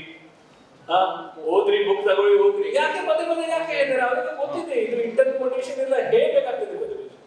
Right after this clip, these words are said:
ನಿಮ್ಗೆ ಕಾಂಪಿಟೇಟಿವ್ ಎಕ್ಸಾಮ್ ಅಲ್ಲಿ ಸಕ್ಸಸ್‌ಫುಲ್ ಆಗ್ಬೇಕು ಆದ್ರೆ ಇದು ಮೋಟಿವೇಶನ್ ನಿಮ್ ಕಡೆ ಇರ್ಬೇಕು. ಪೇರೆಂಟ್ಸ್ ನಿಮ್ಗೆ ಹೇಳ್ಬೇಕು, "ಸ್ವಲ್ಪ ಬಿಡ್ರಿ ಈಗ, ಓಕೆ, ತುಂಬಾ ಜಾಸ್ತಿ ಆಯ್ತು, ಸ್ವಲ್ಪ ಬಿಡಿ,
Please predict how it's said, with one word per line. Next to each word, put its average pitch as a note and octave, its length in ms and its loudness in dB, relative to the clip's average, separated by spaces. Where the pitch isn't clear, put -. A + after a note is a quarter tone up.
ನಿಮ್ಗೆ A#4 720 2
ಕಾಂಪಿಟೇಟಿವ್ E4 520 -2
ಎಕ್ಸಾಮ್ C4 300 0
ಅಲ್ಲಿ A#3+ 680 -2
ಸಕ್ಸಸ್‌ಫುಲ್ - 680 -4
ಆಗ್ಬೇಕು A3 460 2
ಆದ್ರೆ - 460 0
ಇದು B3 120 -8
ಮೋಟಿವೇಶನ್ A#3 640 -2
ನಿಮ್ C4+ 220 -4
ಕಡೆ C#4 140 -4
ಇರ್ಬೇಕು. - 360 -4
ಪೇರೆಂಟ್ಸ್ - 420 4
ನಿಮ್ಗೆ - 260 -4
ಹೇಳ್ಬೇಕು, B3+ 840 0
"ಸ್ವಲ್ಪ A3 320 -2
ಬಿಡ್ರಿ - 400 0
ಈಗ, - 400 -6
ಓಕೆ, E3+ 260 -4
ತುಂಬಾ G3+ 200 -2
ಜಾಸ್ತಿ - 340 -2
ಆಯ್ತು, - 220 0
ಸ್ವಲ್ಪ - 400 -2
ಬಿಡಿ, E3 200 -2